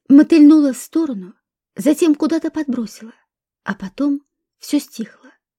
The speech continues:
«Ну вот и всё», раздался довольный голос Аматея. Арива убрала руки от лица и сначала посмотрела на экран.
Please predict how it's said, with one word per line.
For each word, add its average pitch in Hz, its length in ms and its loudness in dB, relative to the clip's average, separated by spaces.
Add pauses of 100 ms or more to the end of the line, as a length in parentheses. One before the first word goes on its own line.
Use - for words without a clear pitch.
(880)
«Ну 294 220 6
вот 370 180 -2
и 285 60 -4
всё», - 340 -10 (460)
раздался 294 560 -4
довольный 285 460 2
голос 277 440 -6
Аматея. 269 480 -4 (1000)
Арива 285 380 2
убрала 262 480 -4
руки 269 240 -6
от 214 160 -10
лица 214 400 -12 (420)
и 254 80 -2
сначала 349 420 -4
посмотрела 302 560 -6
на 330 160 -2
экран. 220 280 -14